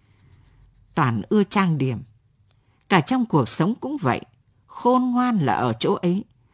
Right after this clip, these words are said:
Trang điểm là tự tạo. Biết tự tạo cái hay,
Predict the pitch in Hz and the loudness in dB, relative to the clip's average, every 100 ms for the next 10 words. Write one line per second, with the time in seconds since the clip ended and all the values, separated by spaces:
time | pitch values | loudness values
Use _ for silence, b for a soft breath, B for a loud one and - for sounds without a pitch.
0 | _ - 277 269 190 151 127 123 160 - | _ -2 0 2 2 2 2 2 0 2
1 | 175 - 170 139 110 - _ _ - 233 | 0 0 -2 -2 -4 -10 _ _ -2 0
2 | 403 180 131 170 170 - 285 269 262 262 | 2 0 2 0 0 -2 -4 -2 -6 -4